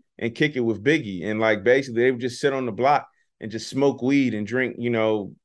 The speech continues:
forties and just eat food and just, like, laugh and joke, like, all day. Like, Tupac would call Biggie's house and talk to Valletta for a little bit and see how she was doing. And you'd be like, "Yeah, is Christopher at home?" And, like, there was a genuine friendship there. And I,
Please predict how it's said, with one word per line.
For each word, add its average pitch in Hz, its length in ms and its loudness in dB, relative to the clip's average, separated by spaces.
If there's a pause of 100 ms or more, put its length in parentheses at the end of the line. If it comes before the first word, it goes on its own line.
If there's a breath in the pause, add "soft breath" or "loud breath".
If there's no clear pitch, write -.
(240)
forties 131 600 2
and 104 240 -4
just 107 220 -6
eat 139 180 -4
food 160 320 4
and 117 120 0
just, 117 140 -6
like, 110 220 0
laugh 131 400 4
and 110 120 -6
joke, 143 280 0 (400)
like, 107 180 0
all 117 180 6
day. 107 160 0
Like, 101 220 -4
Tupac 139 400 0
would 127 140 -6
call 127 500 2 (560)
Biggie's 131 300 0
house 135 420 4
and 104 160 -10
talk 131 240 2
to 135 80 -2
Valletta 127 400 2
for 117 280 0
a 110 40 0
little 110 220 2
bit 104 180 -2
and 101 100 -8
see 139 160 -6
how 127 120 4
she 165 200 -6
was 151 200 -6
doing. 98 520 -2
And 110 380 0
you'd 107 80 -10
be 113 60 -4
like, 113 180 6
"Yeah, 135 140 6
is 107 180 2
Christopher 135 460 0
at 139 80 2
home?" 147 320 -2
And, 120 80 -4
like, 135 160 2 (240 soft breath)
there 180 160 4
was 175 320 -6 (100)
a - 80 0
genuine 147 640 -2
friendship 131 560 -2
there. 92 200 0
And 98 120 0
I, 131 80 6